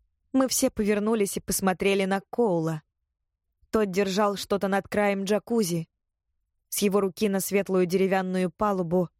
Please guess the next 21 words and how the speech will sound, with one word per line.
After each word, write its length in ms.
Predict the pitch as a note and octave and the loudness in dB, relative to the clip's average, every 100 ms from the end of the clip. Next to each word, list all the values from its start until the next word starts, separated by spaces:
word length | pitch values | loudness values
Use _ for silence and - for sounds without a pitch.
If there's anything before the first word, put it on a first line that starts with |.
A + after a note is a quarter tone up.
| _ | _
капала 380 | - A3+ - G#3+ | -2 -2 0 -2
кровь. 480 | - - D#3+ D3+ - _ _ _ _ _ _ _ - | -2 0 0 -2 -14 _ _ _ _ _ _ _ -2
"Вроде 500 | E3+ F3+ F#3+ G#3 A3+ | 0 2 2 0 -4
все 320 | - G3+ G#3+ | -4 0 0
нормально", 840 | G#3+ A3 G3 E3+ D#3 D#3 D#3 D#3+ D#3 _ _ - | 2 0 0 0 0 0 0 -2 -4 _ _ -4
не 120 | F#3+ | 0
слишком 520 | F#3 G3+ G3 - F#3+ F#3+ | 0 2 0 0 -2 0
уверенно 520 | F3 F#3+ F#3 F3+ F3+ | 2 0 0 -2 -2
сказал 520 | - F#3 F3+ F3+ F3+ | -2 -2 0 0 0
он. 220 | F3+ F3 - _ _ _ _ _ _ - | -2 -4 -12 _ _ _ _ _ _ -4
"Прости, 460 | F#3 F#3 - G#3+ | -2 -2 -2 0
Ричард, 640 | G3+ G#3 - E3+ - - - _ _ - | 0 -2 -2 -4 -6 -18 -20 _ _ -2
не 140 | G3 | 0
знаю, 380 | F#3+ A3+ G#3 E3+ | 2 2 0 0
как 220 | F3+ - | -2 -2
так 180 | F3+ E3+ | -4 -2
вышло, 400 | E3+ G#3+ - D#3+ | 0 0 0 0
я 180 | D#3 D#3+ | 0 0
столкнул 540 | - F3 E3 F3+ F#3 | -2 -2 -2 -2 0
бокал 560 | F#3 F#3 - A3+ F3+ E3 | 0 -2 -2 0 0 -2
и". 260 | D#3 D3 | -2 -4